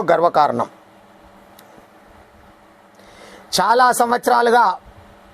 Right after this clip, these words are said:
పివి నరసింహారావు గారిని గుర్తించి భారతరత్న ఇవ్వాలని చెప్పేసి వివిధ రాజకీయ పార్టీల నాయకులు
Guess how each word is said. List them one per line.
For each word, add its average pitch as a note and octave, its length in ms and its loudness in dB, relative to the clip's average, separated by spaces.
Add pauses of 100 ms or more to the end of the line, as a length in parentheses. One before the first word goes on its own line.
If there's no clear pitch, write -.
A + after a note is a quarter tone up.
(720)
పివి C4 280 6 (120)
నరసింహారావు A#3 680 2
గారిని A3 320 0
గుర్తించి A#3 420 2 (1600)
భారతరత్న B3 640 0 (100)
ఇవ్వాలని A3+ 420 0
చెప్పేసి G#3 420 2 (800)
వివిధ A3+ 240 4 (160)
రాజకీయ A#3 420 2 (140)
పార్టీల G3 440 2
నాయకులు G3 380 2